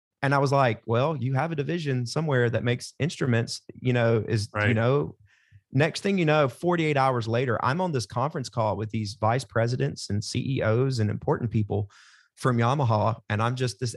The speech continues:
Speaker 1: average Joe person in Noonan, Georgia. And I just gotta shout out to Yamaha. We got on the field because Yamaha,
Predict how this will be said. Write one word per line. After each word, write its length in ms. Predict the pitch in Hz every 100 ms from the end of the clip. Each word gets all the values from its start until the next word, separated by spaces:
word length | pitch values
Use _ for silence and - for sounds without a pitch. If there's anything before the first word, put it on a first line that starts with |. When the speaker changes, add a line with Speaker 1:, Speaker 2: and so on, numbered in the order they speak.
| 107
Speaker 1:
average 360 | 117 127 120
Joe 220 | 117 127
person 640 | 139 147 165 139 123 120 139
in 120 | 117
Noonan, 240 | 113 139 135
Georgia. 540 | 135 90 113 110 - -
And 340 | 117 117 110 - _ _ _ _ 123
I 80 |
just 180 | 131 127
gotta 260 | 131 117 - -
shout 320 | - 131 131
out 140 | 127 -
to 100 | 110
Yamaha. 500 | 107 113 104 104 95
We 140 | 143
got 160 | 165 151
on 80 |
the 80 | 120
field 420 | 104 135 123 117
because 400 | 117 110 113 104
Yamaha, 720 | 104 120 135 110 107 101 -